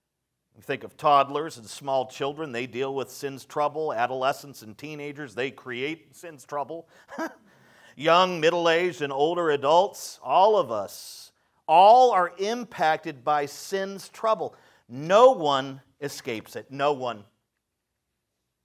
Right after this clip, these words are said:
Since all people are sinners by birth, right? Psalm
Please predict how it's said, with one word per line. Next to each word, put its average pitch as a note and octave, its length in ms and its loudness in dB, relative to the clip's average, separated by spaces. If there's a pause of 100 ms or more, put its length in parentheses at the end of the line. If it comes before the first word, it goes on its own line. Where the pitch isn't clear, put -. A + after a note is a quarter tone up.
(1300)
Since D3+ 320 -10
all D#3+ 300 6
people D#3+ 360 -8
are B2+ 120 -2
sinners D#3+ 400 -8
by A#2+ 240 -4
birth, D3+ 400 -4
right? C#3 260 -6
Psalm D3 320 -8